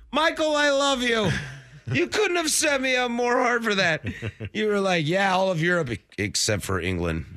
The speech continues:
Speaker 1: Oh, yeah, because they're idiots.
Speaker 2: <laughs>
Speaker 1: And
Speaker 2: 'Cause they
Speaker 1: they
Speaker 2: left the E U.
Speaker 1: and they've decided that they don't wanna be a part of, like, the strongest foundation that is in the world. And they're like, "Nah, we'll do it on our own."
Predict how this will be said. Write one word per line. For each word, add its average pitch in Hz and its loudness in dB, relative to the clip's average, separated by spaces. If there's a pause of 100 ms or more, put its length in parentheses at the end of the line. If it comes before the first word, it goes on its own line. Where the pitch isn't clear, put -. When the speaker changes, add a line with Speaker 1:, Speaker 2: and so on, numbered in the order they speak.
(280)
Speaker 1:
Oh, 120 -2
yeah, 131 0
because 110 -4
they're 160 -2
idiots. 110 -2
Speaker 2:
<laughs> - -2
Speaker 1:
And 147 0
Speaker 2:
'Cause 123 0
they 135 0
Speaker 1:
they 131 0
Speaker 2:
left 127 -2
the 120 -6
E 107 -6
U. - -6
Speaker 1:
and 170 2
they've 165 0
decided 131 0
that 117 -2
they 123 0
don't 131 0
wanna 127 0
be 143 2
a 143 2
part 185 0
of, 113 -2
like, 107 -2
the 143 -2
strongest 131 0
foundation 117 0
that 104 0
is 107 -2
in 107 -2
the 101 -2
world. 92 0
And 92 -4
they're 90 -2
like, 92 -2
"Nah, 202 0
we'll 160 -4
do 139 -4
it 117 -4
on 101 -2
our 87 0
own." 80 -4